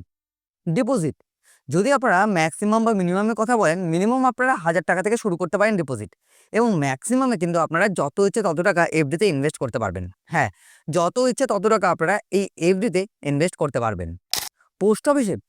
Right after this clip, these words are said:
যদি আপনারা বর্তমান সময়ে এফডি করান, তাহলে কিন্তু আপনারা এক বছর, দুই বছর, তিন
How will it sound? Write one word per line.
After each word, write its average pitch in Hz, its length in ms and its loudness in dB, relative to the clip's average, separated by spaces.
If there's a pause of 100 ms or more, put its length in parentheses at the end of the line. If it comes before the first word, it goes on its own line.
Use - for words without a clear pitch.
(200)
যদি 196 220 0
আপনারা 254 200 0 (100)
বর্তমান 226 380 -2
সময়ে 185 220 -2 (100)
এফডি 170 280 -2
করান, 165 200 2 (360)
তাহলে 233 300 4
কিন্তু 247 220 2
আপনারা 156 260 -2 (360)
এক 165 180 2 (100)
বছর, 247 240 0
দুই 220 180 0
বছর, 233 160 0 (100)
তিন 208 120 0